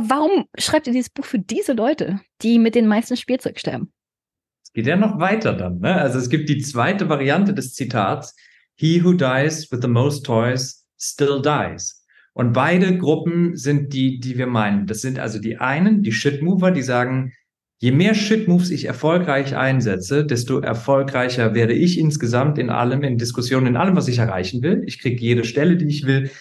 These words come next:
Speaker 2: Ich gewinne jeden Beziehungsstreit. Ich, ich, äh, zerstöre die Menschen in den Talkshows." Das sind die, die diese Version des Zitats bevorzugen.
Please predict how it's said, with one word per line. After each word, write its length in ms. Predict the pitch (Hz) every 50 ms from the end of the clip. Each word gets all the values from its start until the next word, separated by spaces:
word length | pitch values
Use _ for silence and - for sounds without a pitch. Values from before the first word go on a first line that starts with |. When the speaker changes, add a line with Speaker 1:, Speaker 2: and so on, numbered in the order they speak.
| - _
Speaker 2:
Ich 80 | - -
gewinne 260 | - 117 117 117 113
jeden 220 | 113 117 107 104
Beziehungsstreit. 960 | 101 101 101 - 170 165 160 160 156 - - - 123 120 120 120 120 120 - - - - - _ _
Ich, 320 | - 120 120 - - - - - - 117 - -
ich, 360 | - - 139 - - - - -
äh, 340 | 131 131 123 127 127 - -
zerstöre 480 | - 143 - - - 156 165 156 147
die 80 | 131 127
Menschen 320 | 123 123 131 127 131 -
in 100 | 131 120
den 140 | 113 113 113
Talkshows." 680 | 110 101 101 101 101 - 107 104 127 175 180 180 - - - - - - _ _ _
Das 140 | - 123 -
sind 260 | 180 165 143 - -
die, 400 | 131 135 147 175 196 202 202 -
die 140 | - 135 123
diese 220 | 131 147 143 139
Version 400 | 139 139 131 117 120 117 117 113
des 160 | 107 104 - -
Zitats 420 | 113 104 101 101 92 92 92 -
bevorzugen. 760 | - 107 - - 95 92 92 95 113 123 180 208 202 202 -